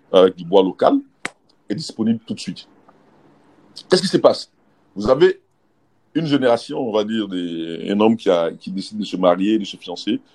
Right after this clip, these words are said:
On lui dit, bah, écoute, toi, tu peux mettre ta case ici. Donc, il va construire sa case avec son épouse, avec sa future épouse. Sa future épouse, elle, qu'est-ce qu'elle fait ? Elle va se charger de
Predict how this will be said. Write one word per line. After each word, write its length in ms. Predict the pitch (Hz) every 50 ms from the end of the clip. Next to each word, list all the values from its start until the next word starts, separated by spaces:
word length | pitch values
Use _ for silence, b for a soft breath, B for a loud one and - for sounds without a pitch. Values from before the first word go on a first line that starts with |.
| _ _ -
On 80 | 87
lui 80 | 98 110
dit, 120 | 104 107 104
bah, 80 | 98
écoute, 160 | 90 - 113 -
toi, 100 | 110 107
tu 100 | - -
peux 120 | - 107 113 110 -
mettre 160 | - 110 -
ta 80 | - 92
case 240 | - - 95 95 90
ici. 260 | 90 - - 90 82 - _ _ _ _ _ _ _ _
Donc, 120 | 90 85 -
il 40 | -
va 100 | 104 107
construire 240 | - 104 95 - -
sa 100 | - 85
case 220 | - - 101 98
avec 140 | 92 87 90
son 120 | - - 87
épouse, 420 | 87 87 - - 98 98 98 90
avec 220 | 92 87 95 92 -
sa 140 | - - 87
future 360 | - - 101 - - 113 110
épouse. 360 | 98 - - 120 139 220 - - _ _ _ _ _ _ _
Sa 180 | - - 160 -
future 300 | - 156 - - 202 170
épouse, 340 | - - 170 185 156 - _ _
elle, 320 | 165 190 220 269 294 294 - - _ _ _
qu'est-ce 160 | - 175 170
qu'elle 180 | - - 143 139
fait ? 360 | - - - 160 147 117 - - _ _ _ - - _ -
Elle 100 | 135 131
va 80 | 143
se 100 | 143 -
charger 540 | 120 - - - 110 113 110 107 139 175 359 - _ _ _ _ _ _ _ _ _ _ _ _ _ _ _ _ _
de 220 | 190 120 131 131